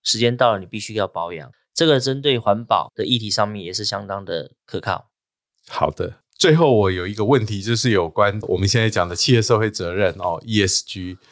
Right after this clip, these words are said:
Speaker 2: 我们知道你的行业，不管你从制造过程当中对环境的影响，或者是在餐饮业上面对环境产生的影响，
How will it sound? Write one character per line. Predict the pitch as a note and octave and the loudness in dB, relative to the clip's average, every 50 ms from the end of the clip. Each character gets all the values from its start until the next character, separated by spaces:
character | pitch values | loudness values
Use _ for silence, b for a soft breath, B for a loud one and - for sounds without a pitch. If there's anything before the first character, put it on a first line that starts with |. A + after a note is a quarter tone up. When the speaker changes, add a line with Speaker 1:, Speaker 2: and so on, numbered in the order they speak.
| b b b | b b b
Speaker 2:
我 | G2+ | 2
们 | F#2 G#2 G2+ | 4 4 4
知 | A2 A#2+ | 4 2
道 | A#2 C3 A#2+ A2+ G#2 | 4 4 4 4 2
你 | G2+ F#2 F2 F2 | 0 -2 -4 -2
的 | E2+ F#2 F#2 F2+ F2 | -2 -2 0 0 -2
行 | - - F#2+ F2 G2 | -2 -2 -2 -2 -2
业， | G#2 A2 A2+ G#2+ G2 F#2 | -2 2 2 4 2 2
不 | - C3+ B2 | 2 0 2
管 | - G#2+ F#2 F2+ | 2 0 -2 -2
你 | F2+ E2+ | -6 -8
从 | - F#2+ F#2+ G2+ | -6 -4 -4 -4
制 | - - C#3 | -2 -2 -2
造 | A#2 - A#2 G#2+ G#2 | 0 2 2 2 2
过 | - C3 A2 G2 | 0 2 0 0
程 | - - F2+ E2 F2+ E2+ | 0 -2 -6 -8 -6 -4
当 | F#2+ G2 G2 F#2+ | -4 -4 -4 -4
中 | F#2 G#2 G2 G2 G2+ G2 | -4 -4 -4 -4 -4 -4
对 | - C3 A2 G2 F#2 | 0 2 4 4 2
环 | F2 - G2+ F#2 G2+ | 2 0 -2 -2 0
境 | G#2+ B2 A2 G2 | 0 0 0 2
的 | F#2 F2+ | 0 -2
影 | F2 F2+ F#2+ G2+ | -2 -4 -6 -4
响， | - - F2 D2 C#2 - | -2 0 -2 -2 -4 -8
或 | _ - B2 G2 | _ 0 0 0
者 | F#2+ F#2 | 2 0
是 | E2 - - A2 G#2+ G2+ F#2+ - b b | -2 0 0 0 0 0 -2 -4 b b
在 | b - A2+ G#2+ | b 0 0 0
餐 | - - C3 C3 | 2 2 2 2
饮 | B2+ G#2 F#2+ G2+ | 2 0 -2 -2
业 | A2+ A#2+ G#2+ | -2 -2 -2
上 | - A#2+ G#2+ G#2 | 0 0 0 0
面 | G#2+ G#2 G2+ | -2 -6 -4
对 | F#2+ A#2+ G#2+ | 0 0 0
环 | - G#2 F2+ F#2 | 0 0 -6 -6
境 | F#2 A2 G#2 | -4 -4 -4
产 | F#2 - - D#2 | -4 -4 -4 -6
生 | D#2 F#2 G2 G2 | -4 -4 -4 -4
的 | F#2 F2+ | -4 -4
影 | E2+ E2 E2+ E2+ F2+ | -6 -8 -10 -10 -8
响， | F2 - - D#2+ C#2 | -4 -2 -2 -2 -2